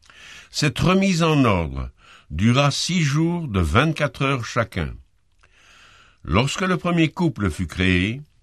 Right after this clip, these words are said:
Dieu l'instruisit, mais Adam et Ève ne crurent pas ce que Dieu leur avait expliqué. Ce premier couple n'avait pas encore eu l'expérience de la voix de Satan, pas plus que celle de la voix divine.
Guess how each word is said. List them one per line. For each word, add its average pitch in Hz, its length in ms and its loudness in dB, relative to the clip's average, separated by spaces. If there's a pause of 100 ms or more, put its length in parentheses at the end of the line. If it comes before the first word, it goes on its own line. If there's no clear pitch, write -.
(560)
Dieu 120 320 4
l'instruisit, 127 840 0 (640)
mais 87 220 4
Adam 113 320 2
et 113 80 2
Ève 120 420 0 (340)
ne 101 120 2
crurent 143 420 0
pas 160 220 2
ce 151 160 -6
que 117 160 -4
Dieu 101 340 2
leur 113 180 0
avait 113 220 0
expliqué. 87 600 -6 (1120)
Ce - 120 -6
premier 117 400 4
couple 185 460 0 (500)
n'avait 101 320 4
pas 160 240 2
encore 160 360 0
eu 147 60 2
l'expérience 135 760 0
de 117 80 2
la 113 140 4
voix 117 180 2
de - 40 -10
Satan, 101 520 -2 (760)
pas 104 140 4
plus 143 320 0
que 101 140 0
celle 123 340 2
de 98 80 0
la 95 120 4
voix 95 160 4
divine. 92 600 0